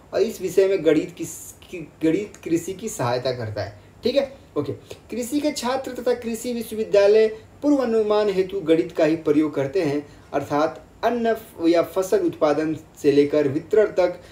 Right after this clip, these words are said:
पग पग, मतलब कदम कदम पर गणित का ज्ञान एवं उसका उपयोग कृषि संबंधित व्यक्तियों को करना पड़ता है। वो इससे अछूते नहीं रह सकते,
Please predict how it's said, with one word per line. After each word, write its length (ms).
पग 340
पग, 220
मतलब 360
कदम 220
कदम 240
पर 240
गणित 340
का 100
ज्ञान 420
एवं 240
उसका 220
उपयोग 720
कृषि 360
संबंधित 500
व्यक्तियों 440
को 80
करना 360
पड़ता 400
है। 280
वो 120
इससे 280
अछूते 520
नहीं 360
रह 120
सकते, 480